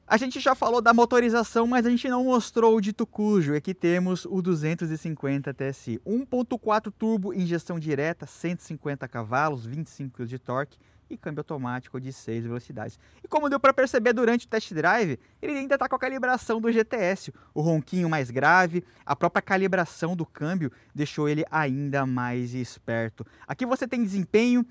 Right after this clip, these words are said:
e um bom consumo de combustível, tendo em vista que é um carro com muita potência.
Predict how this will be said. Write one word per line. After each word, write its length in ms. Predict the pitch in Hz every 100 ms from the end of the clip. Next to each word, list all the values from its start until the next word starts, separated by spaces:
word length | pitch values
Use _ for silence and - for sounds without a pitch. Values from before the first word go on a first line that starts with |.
| _
e 200 | - 214 -
um 180 | 226
bom 220 | 180 190 208
consumo 560 | 208 190 - 180 180
de 100 | 165
combustível, 720 | 170 175 170 160 - 165 139 - _ _
tendo 200 | 190 214
em 60 |
vista 300 | 151 170 -
que 240 | 180 - 185 _ _
é 80 | 185
um 80 | 185
carro 420 | - 151 156 170 _ _
com 120 | -
muita 280 | 147 135 143
potência. 600 | - 156 - 113 110 117